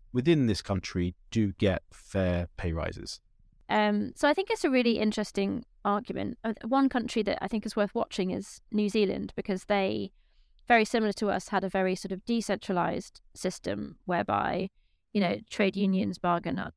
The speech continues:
Speaker 2: in a sort of workplace by workplace basis. Um, and the government there has just brought in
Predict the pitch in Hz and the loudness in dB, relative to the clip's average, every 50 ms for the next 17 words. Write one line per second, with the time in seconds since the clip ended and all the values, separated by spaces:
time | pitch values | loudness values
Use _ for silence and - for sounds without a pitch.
0 | - - 185 196 190 185 - - - - - - 196 196 185 190 196 - - - | -6 -2 0 2 2 2 0 -4 -6 -8 -8 -6 -6 -4 -2 -2 -2 -2 -2 -4
1 | - - 214 220 - - - - 175 175 175 170 180 190 - - - - 208 185 | -4 -4 -4 -4 -4 -6 -4 -2 0 0 0 0 -2 -4 -4 -4 -4 -4 -4 -4
2 | - - - - - - - - - - - - 196 - - - _ _ _ - | -6 -10 -16 -10 -6 -4 -4 -4 -4 -8 -8 -8 -10 -12 -14 -20 _ _ _ -20
3 | _ _ _ _ _ _ - - 220 214 208 202 208 214 214 233 - - _ _ | _ _ _ _ _ _ 0 2 4 6 6 6 4 2 -2 -8 -10 -12 _ _
4 | - - 247 233 220 - 262 220 233 226 226 220 - 220 208 202 196 196 190 185 | -2 0 2 2 4 4 2 4 4 2 2 4 4 4 4 4 2 2 0 -2
5 | 202 196 - - - 233 202 - - _ - 208 208 208 196 - - 220 208 196 | -4 -6 -6 0 0 0 0 0 -10 _ -6 -4 -2 -2 -2 -2 0 0 2 2
6 | 190 190 190 185 180 | 2 0 -2 -4 -8